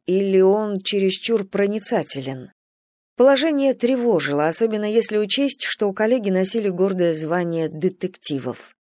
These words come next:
Имаджин посмотрела на Стентона.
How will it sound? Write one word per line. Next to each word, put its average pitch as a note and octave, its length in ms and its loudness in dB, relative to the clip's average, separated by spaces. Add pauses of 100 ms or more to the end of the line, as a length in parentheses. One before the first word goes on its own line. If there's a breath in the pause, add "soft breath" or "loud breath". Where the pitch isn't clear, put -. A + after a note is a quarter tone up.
(420)
Имаджин A#3+ 460 2
посмотрела G3+ 600 0
на G3 160 2
Стентона. C#3 800 -4